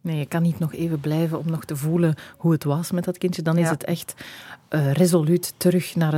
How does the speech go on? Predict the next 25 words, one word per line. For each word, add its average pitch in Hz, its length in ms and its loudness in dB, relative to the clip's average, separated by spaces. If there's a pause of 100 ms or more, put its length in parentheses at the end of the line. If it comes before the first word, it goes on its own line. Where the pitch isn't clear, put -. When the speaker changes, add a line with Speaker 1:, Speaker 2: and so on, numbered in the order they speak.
Speaker 1:
eh, 143 100 -2
de 156 80 0
reguliere 139 560 0
Speaker 2:
Ja. 135 60 -2
Speaker 1:
afdeling. 127 480 -4 (520)
Speaker 2:
Ja, 170 300 2
en 156 220 -2
dat, 165 400 2
dat 165 160 2
raakt 185 220 -2
me 160 120 2
altijd 139 260 -2
heel 143 200 0
erg, 139 200 -2
dat 147 160 -6
zij 151 160 0
zo 151 120 -4
zegt 156 300 -4
van: 160 240 -2
"En, 160 300 -4
en 156 200 -2
zelfs 170 220 -2
niet 190 180 -2
nog 185 200 0
even 196 260 -2